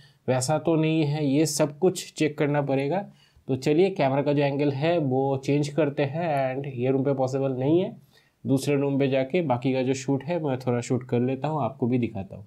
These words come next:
So दोस्तों, हो सकता है आपको थोड़ा उल्टा दिखाई दे, मैं सबसे पहले चढ़ता हूँ। देखिए ये मशीन ऑटोमेटिकली on हो गया, सेवेंटी फ़ोर पॉइंट थ्री अभी आ रहा है और टेम्परेचर भी शो कर रहा है।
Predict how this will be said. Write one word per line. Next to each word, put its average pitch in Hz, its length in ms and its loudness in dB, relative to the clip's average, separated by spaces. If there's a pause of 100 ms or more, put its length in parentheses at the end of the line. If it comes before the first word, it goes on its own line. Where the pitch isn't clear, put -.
So - 280 -2
दोस्तों, 139 440 0
हो 127 140 0
सकता 147 400 -2
है 135 140 -4
आपको 135 340 0
थोड़ा 135 340 0
उल्टा 117 380 2
दिखाई 127 380 2
दे, 139 260 4
मैं 135 160 2
सबसे 131 360 0
पहले 127 260 2
चढ़ता 117 360 -2
हूँ। 120 140 0
देखिए 120 380 0 (1200)
ये 117 100 -2
मशीन 117 340 0
ऑटोमेटिकली 120 760 2 (340)
on 120 160 4
हो 123 140 2
गया, 131 180 4
सेवेंटी 131 600 2
फ़ोर 127 320 0
पॉइंट 139 300 0
थ्री 104 280 2 (760)
अभी 123 200 4
आ 110 120 4
रहा 101 160 2
है 95 140 -2 (1500)
और 123 300 2
टेम्परेचर 139 500 2
भी 160 120 4
शो 147 200 0
कर 127 200 0
रहा 120 120 4
है। 208 140 0